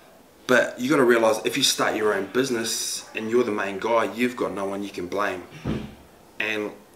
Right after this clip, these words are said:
you'll s-, you'll find this we versus me thing. So when things are going well, Y K T R, it's we, like, "Oh,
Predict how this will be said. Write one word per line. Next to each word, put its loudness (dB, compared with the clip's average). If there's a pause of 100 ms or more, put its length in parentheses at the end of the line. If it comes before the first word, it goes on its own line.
(260)
you'll -4
s-, -6
you'll -6
find 0
this -6
we 4
versus -2
me -2
thing. -6
So -2
when -4
things 0
are -4
going -2
well, 4
Y 2
K -2
T 0
R, 2
it's -6
we, 0
like, -4 (400)
"Oh, -8